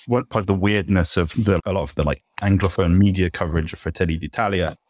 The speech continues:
is this kind of idea, which is you call them fascists, but really they're, they're just, like, a normalized part of the center right, which millions of people vote for. But there's not really a con-, <laughs> there's not any necessary contradiction between those two things.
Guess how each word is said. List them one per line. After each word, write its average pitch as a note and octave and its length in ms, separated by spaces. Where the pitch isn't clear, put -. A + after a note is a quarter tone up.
is G2 160
this F#2 120
kind F#2+ 240
of F2 60
idea, F2+ 300
which - 180
is E2+ 160
you F#2 160
call F#2 180
them E2 140
fascists, E2 600
but E2 160
really D#2+ 480
they're, D#2+ 500
they're F2+ 100
just, - 220
like, D#2 100
a F2 40
normalized D#2+ 580
part D#2 180
of C2 80
the - 80
center D2+ 320
right, E2 220
which - 160
millions D#2 260
of - 60
people E2 240
vote F#2+ 240
for. - 240
But G2+ 80
there's F2+ 100
not A2 120
really F2+ 360
a - 20
con-, - 360
<laughs> - 220
there's A2 120
not A2 160
any G2+ 160
necessary F#2 580
contradiction F2 840
between F2 300
those D#2+ 180
two - 140
things. - 520